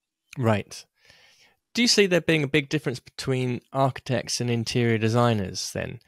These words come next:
in the, in the kinds of way that you approach publications? I always get the sense that interior designers are much more savvy,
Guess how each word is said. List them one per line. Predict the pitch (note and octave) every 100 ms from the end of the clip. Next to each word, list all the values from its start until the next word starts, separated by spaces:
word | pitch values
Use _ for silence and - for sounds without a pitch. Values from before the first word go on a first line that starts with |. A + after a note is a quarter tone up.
| _ - _ _
in | B2+ A#2 A2+ A2
the, | A2 A2 G#2+ - _ _ _ _ _ _
in | C3 B2+
the | A#2+
kinds | - C3+ B2+ B2+ A2+
of | A2
way | A#2 A2+
that | G#2
you | A2 A2 A#2+ A2+
approach | A2 - A2+ G#2+ - - - - _ _ _ _ _
publications? | - A2 A2+ A#2 G#2+ - F#2 F2+ - - - _ _ _ _ _ _ _ _ _ _ _ _ -
I |
always | C3+ D#3
get | E3+
the | -
sense | - C#3+ A#2
that | A#2
interior | A2+ C3+
designers | A2+ A#2+ A2
are | A2
much | A2 -
more | A2+
savvy, | - A#2 G2+ F#2+ F#2